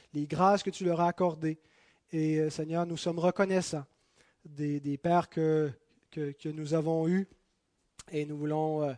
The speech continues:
t'honorer toi en premier comme le Père véritable. Certains d'entre nous ont pu, ont pu souffrir, euh, de la,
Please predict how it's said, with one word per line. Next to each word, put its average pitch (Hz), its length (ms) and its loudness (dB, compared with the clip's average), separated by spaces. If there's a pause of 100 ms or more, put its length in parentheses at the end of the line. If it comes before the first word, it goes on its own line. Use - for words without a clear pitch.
(420)
t'honorer 196 400 6
toi 208 200 2
en 196 60 2
premier 180 360 2
comme 160 300 -4
le 147 140 -2
Père 196 640 2 (240)
véritable. 156 500 -4 (180)
Certains - 500 -6
d'entre 165 280 -2
nous 175 200 -4
ont 160 100 -4
pu, 156 260 -4 (400)
ont 151 80 -8
pu 175 140 -6
souffrir, 190 800 2 (500)
euh, 143 380 -6 (160)
de 156 80 -6
la, 135 160 -6